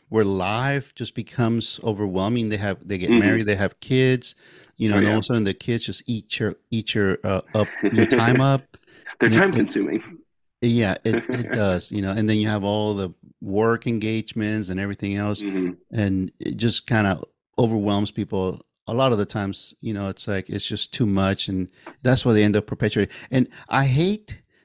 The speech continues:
Speaker 1: that N carb, and I don't know, maybe it, it, it, hate is maybe too strong of a word, but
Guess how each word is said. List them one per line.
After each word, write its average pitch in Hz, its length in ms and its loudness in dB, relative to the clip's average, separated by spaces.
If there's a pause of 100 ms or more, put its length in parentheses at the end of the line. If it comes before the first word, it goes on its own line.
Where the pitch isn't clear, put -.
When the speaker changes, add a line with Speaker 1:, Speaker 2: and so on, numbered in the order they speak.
(100)
Speaker 1:
that - 260 -2
N 135 200 0
carb, 160 580 -6
and 131 180 -6
I 160 100 -2
don't 151 80 -4
know, 131 80 -2
maybe 123 280 -2
it, 113 320 -6
it, 107 160 -4
it, - 440 -4
hate 147 200 4
is 110 80 0
maybe 107 260 2
too - 240 -4
strong 107 300 0
of 95 80 -2
a 98 80 0
word, 101 320 -2
but 98 180 -4